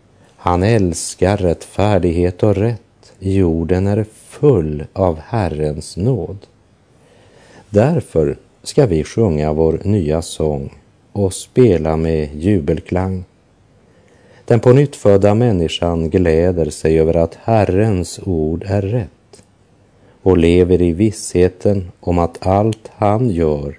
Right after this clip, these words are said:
är gjort i trofasthet. När första Mosebok kapitel ett berättar att Gud skapade jorden, så står det gång på gång:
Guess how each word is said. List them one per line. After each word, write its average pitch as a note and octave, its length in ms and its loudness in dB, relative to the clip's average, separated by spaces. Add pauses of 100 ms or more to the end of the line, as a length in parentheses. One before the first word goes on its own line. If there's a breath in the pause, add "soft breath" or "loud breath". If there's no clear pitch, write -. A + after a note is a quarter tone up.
(140)
är F#2+ 120 -2
gjort D#2 360 -4
i D2+ 60 -4
trofasthet. E2+ 800 -6 (1500 soft breath)
När A2 420 4 (240)
första B2 480 4
Mosebok G2 840 0 (100)
kapitel F#2 540 0
ett G#2+ 360 -2
berättar G2 800 2
att E2+ 420 -2
Gud F2+ 320 0
skapade F#2 680 0
jorden, F#2+ 760 -2
så B2+ 200 -2
står D#2+ 400 0
det F#2+ 140 0
gång E2 500 -2
på A#2 160 -2
gång: D2 380 -4